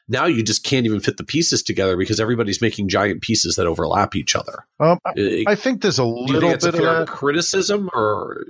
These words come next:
Speaker 1: uh,
Speaker 2: Yes
Speaker 1: is
Speaker 2: and
Speaker 1: that just
Speaker 2: no.
Speaker 1: the world I'm in?
Speaker 2: Yeah, I think it's more the world you're in. I think you
Speaker 1: All right.
Speaker 2: Um, I see it a little bit, but not to the extent perhaps that you are. I get it that sometimes there's overlapping things. And I think it really goes to,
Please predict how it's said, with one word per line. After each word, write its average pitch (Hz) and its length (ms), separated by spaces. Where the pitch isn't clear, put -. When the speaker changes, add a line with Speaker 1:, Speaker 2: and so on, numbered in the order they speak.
Speaker 1:
uh, 85 80
Speaker 2:
Yes 208 340
Speaker 1:
is 139 140
Speaker 2:
and 95 80
Speaker 1:
that 90 80
just - 140
Speaker 2:
no. 104 100
Speaker 1:
the 90 40
world 98 200
I'm 98 160
in? 85 180
Speaker 2:
Yeah, 151 120
I - 20
think 165 240
it's 131 160
more 113 180
the 104 100
world 90 280
you're 85 300
in. 90 160
I 95 80
think 127 240
you 113 180
Speaker 1:
All 113 80
right. 101 300
Speaker 2:
Um, 113 320
I 143 100
see 202 240
it 180 80
a 107 140
little 127 240
bit, 131 260
but 110 140
not 127 200
to 131 100
the 107 120
extent 98 380
perhaps 92 460
that 82 160
you 92 240
are. 92 260
I 107 120
get 117 280
it 113 140
that 92 140
sometimes 95 580
there's 87 180
overlapping 87 840
things. 90 680
And 101 100
I 107 60
think 135 340
it 90 80
really 107 360
goes 95 480
to, 90 380